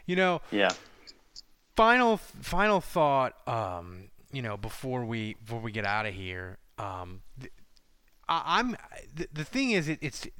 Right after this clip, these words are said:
Speaker 1: that makes me sad is just, like, we get so excited for practice, Andrew, and then the crescendo would come, and we'd be like, "It's game day today."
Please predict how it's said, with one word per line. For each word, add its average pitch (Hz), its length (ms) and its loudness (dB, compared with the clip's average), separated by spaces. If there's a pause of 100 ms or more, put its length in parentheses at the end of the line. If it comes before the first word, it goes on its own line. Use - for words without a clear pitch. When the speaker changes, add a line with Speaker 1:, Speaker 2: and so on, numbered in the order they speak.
(360)
Speaker 1:
that 139 200 -4
makes 151 260 -2
me 151 120 -2
sad 131 380 0
is 110 120 -4
just, 120 200 -6
like, 110 220 -4 (200)
we 147 120 -6
get 180 160 2
so 196 260 8
excited 175 520 2
for 123 140 -8
practice, 127 760 -4
Andrew, 95 440 -8
and 117 160 -6
then 170 180 0
the 170 100 0
crescendo 139 760 0
would 98 180 -8
come, 95 380 -4
and 110 140 -6
we'd 120 120 -4
be 113 120 -4
like, 98 420 -4
"It's - 100 -14
game 269 320 2
day 262 220 6
today." 226 480 6